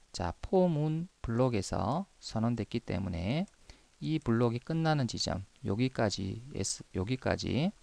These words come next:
이 바 삼은 사용이 가능합니다. 하지만 포문 바깥으로 나가서,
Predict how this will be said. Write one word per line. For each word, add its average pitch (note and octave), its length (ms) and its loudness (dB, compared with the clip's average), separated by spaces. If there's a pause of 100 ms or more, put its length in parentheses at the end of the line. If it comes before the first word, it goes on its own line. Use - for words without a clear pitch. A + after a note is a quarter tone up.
(140)
이 G#2 140 0
바 F#2+ 240 0
삼은 A#2+ 640 0 (300)
사용이 G2+ 480 0
가능합니다. A2 800 -2 (400)
하지만 C#3+ 640 4 (680)
포문 E3 520 6
바깥으로 A2+ 880 0
나가서, A#2 760 2